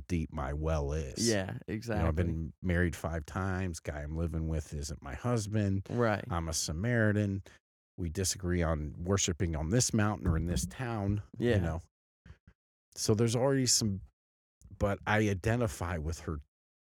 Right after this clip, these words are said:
Speaker 1: her, her saying that, "My well is deep."
Speaker 2: Mm.
Speaker 1: And Jesus promising her, s-, I can,
Speaker 2: He's
Speaker 1: it
Speaker 2: like, "I
Speaker 1: doesn't
Speaker 2: got
Speaker 1: matter
Speaker 2: it.
Speaker 1: how deep it
Speaker 2: Yeah,
Speaker 1: is."
Speaker 2: I got it.
Speaker 1: So that's why I love that story.
Speaker 2: That's
Speaker 1: And that's
Speaker 2: awesome.
Speaker 1: why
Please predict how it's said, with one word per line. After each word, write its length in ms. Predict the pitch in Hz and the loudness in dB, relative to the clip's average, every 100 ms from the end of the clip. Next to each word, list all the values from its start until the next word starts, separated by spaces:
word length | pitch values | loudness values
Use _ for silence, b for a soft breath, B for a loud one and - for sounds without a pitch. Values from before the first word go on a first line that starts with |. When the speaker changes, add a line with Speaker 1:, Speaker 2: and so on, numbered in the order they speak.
| _ _ - | _ _ -18
Speaker 1:
her, 120 | - - - | -18 -16 -16
her 240 | - 110 | -2 0
saying 480 | - - 98 87 69 | 0 0 0 0 -4
that, 180 | 73 - _ _ | -8 -16 _ _
"My 160 | 95 90 | -2 0
well 300 | 87 90 82 | 0 0 -2
is 180 | 69 - | -6 -8
deep." 300 | - 80 - - - | -4 -4 -6 -8 -4
Speaker 2:
Mm. 340 | 117 104 104 - _ _ _ _ _ _ _ _ - | -2 -2 -4 -10 _ _ _ _ _ _ _ _ -20
Speaker 1:
And 400 | - 95 90 80 90 | -6 -2 -2 -4 -6
Jesus 460 | - 107 95 98 | -2 0 2 0
promising 600 | - - 107 117 95 87 78 | -2 2 2 2 -2 -4 -6
her, 380 | 78 71 73 _ - | -6 -8 -10 _ -14
s-, 200 | - - - - _ _ _ _ - | -14 -14 -18 -18 _ _ _ _ 0
I 120 | 87 | 2
can, 240 | - 85 71 | 2 -2 -4
Speaker 2:
He's 200 | - 113 | -8 -4
Speaker 1:
it 40 | 101 | -2
Speaker 2:
like, 20 | |
"I 120 | - | 2
Speaker 1:
doesn't 160 | 107 92 | 2 4
Speaker 2:
got 60 | 85 | 2
Speaker 1:
matter 160 | 87 | 0
Speaker 2:
it. 60 | - | 0
Speaker 1:
how 140 | 82 | -2
deep 320 | 80 92 82 - | -4 -4 -4 -4
it 80 | - | 0
Speaker 2:
Yeah, 180 | 95 | 0
Speaker 1:
is." 200 | 117 - - | 0 -4 -4
Speaker 2:
I 120 | 113 | -4
got 180 | 110 107 | 0 2
it. 40 | |
Speaker 1:
So 380 | 110 92 90 90 - - _ | 2 2 0 -2 -8 -20 _
that's 260 | 95 101 - | -4 -4 -4
why 180 | 101 101 | -4 -2
I 40 | |
love 380 | 80 78 85 87 | -2 -2 -2 -2
that 200 | 87 85 | -4 -4
story. 240 | - 78 | -4 0
Speaker 2:
That's 280 | 87 98 113 | 0 0 0
Speaker 1:
And 260 | 101 101 92 | 0 2 4
that's 220 | 87 92 | 2 0
Speaker 2:
awesome. 40 | - | -4
Speaker 1:
why 240 | 80 80 | -4 -4